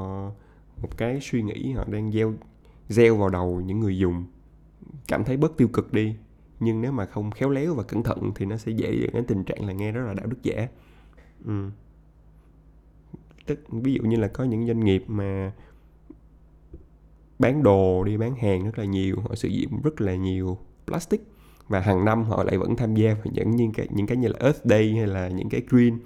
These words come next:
Thì đó, nó vẫn là một cái tình huống khá là kinh điển của việc là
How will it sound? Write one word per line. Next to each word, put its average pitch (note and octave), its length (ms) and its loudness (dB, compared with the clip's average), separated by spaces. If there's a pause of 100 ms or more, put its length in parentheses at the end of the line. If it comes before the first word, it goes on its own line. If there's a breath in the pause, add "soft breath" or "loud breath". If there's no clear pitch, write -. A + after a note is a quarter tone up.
(420 loud breath)
Thì G2 120 2
đó, A2 180 2
nó B2+ 140 0
vẫn A2 160 0
là A2 80 0
một G2 220 -4
cái A#2 100 -4
tình G#2+ 160 -4
huống G#2+ 160 -4
khá B2+ 100 -8
là A#2+ 120 -6
kinh A2 180 0
điển A2 200 0
của B2 100 0
việc G2+ 200 -2
là F#2 160 -2